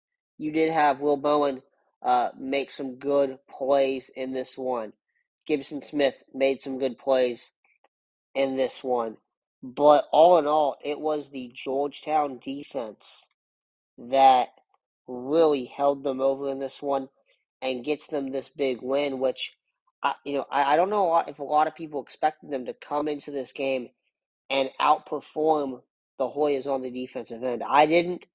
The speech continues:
and I'm not sure that you can find many people that did, but the Tigers,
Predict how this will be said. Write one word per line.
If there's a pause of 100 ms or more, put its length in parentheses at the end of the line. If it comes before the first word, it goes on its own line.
(500)
and
I'm
not
sure
that
you
can
find
many
people
that
did,
but (760)
the
Tigers,